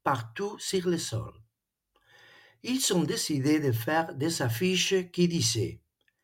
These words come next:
Ne jetez pas de déchets par terre,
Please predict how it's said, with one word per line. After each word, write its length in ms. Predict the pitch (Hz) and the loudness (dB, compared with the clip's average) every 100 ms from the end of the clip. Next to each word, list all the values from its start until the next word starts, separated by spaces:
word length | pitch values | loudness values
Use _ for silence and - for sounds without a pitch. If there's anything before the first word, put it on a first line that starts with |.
| _ _ _ - | _ _ _ -2
Ne 280 | 113 147 175 | 2 6 6
jetez 420 | 175 175 175 170 | 6 6 8 4
pas 340 | 165 - 113 | 4 2 4
de 160 | 110 117 | 6 6
déchets 560 | 113 113 - - 196 202 | 6 6 4 4 4 4
par 380 | 151 131 - - | 0 -2 -4 0
terre, 560 | 202 175 117 107 90 | 4 4 2 -2 -4